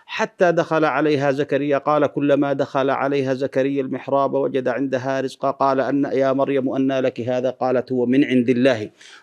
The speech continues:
فالله سبحانه وتعالى على كل شيء قدير، هو الذي فلق لموسى البحر بعصا، وهو الذي لطف بأهل الكهف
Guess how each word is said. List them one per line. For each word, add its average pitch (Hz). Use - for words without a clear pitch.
فالله 170
سبحانه 143
وتعالى 131
على 131
كل 131
شيء 127
قدير، 127
هو 139
الذي 135
فلق 143
لموسى 143
البحر 135
بعصا، 143
وهو 131
الذي 147
لطف 147
بأهل 143
الكهف 156